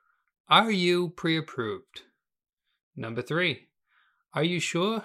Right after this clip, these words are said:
these rooms are large enough? Number four,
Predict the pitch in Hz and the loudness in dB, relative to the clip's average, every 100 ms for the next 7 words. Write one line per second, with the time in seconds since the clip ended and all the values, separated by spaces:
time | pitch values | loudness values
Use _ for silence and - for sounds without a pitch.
0 | - 156 131 147 180 190 - 135 117 107 | -6 -6 -2 -2 -2 -2 -2 -2 -2 0
1 | 127 147 165 185 - - - _ _ _ | -2 -2 -6 -6 -10 -20 -20 _ _ _
2 | _ _ _ _ - 120 131 - 180 175 | _ _ _ _ -8 -4 -4 -4 -2 0